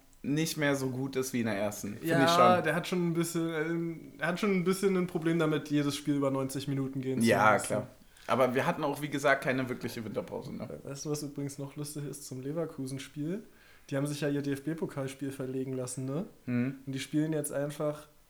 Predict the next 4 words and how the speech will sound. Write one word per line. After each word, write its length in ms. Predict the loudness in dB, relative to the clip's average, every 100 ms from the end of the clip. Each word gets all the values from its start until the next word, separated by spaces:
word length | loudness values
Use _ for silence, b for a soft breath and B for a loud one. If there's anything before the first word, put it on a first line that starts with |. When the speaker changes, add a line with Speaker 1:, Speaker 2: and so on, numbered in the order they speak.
| _ -6
Speaker 2:
am 160 | -4
Wochenende, 800 | -2 -4 -4 -6 -4 -4 -4 -8 -16 -20 _
also 220 | -10 -8 -6
nächstes 520 | -6 -8 -12 -14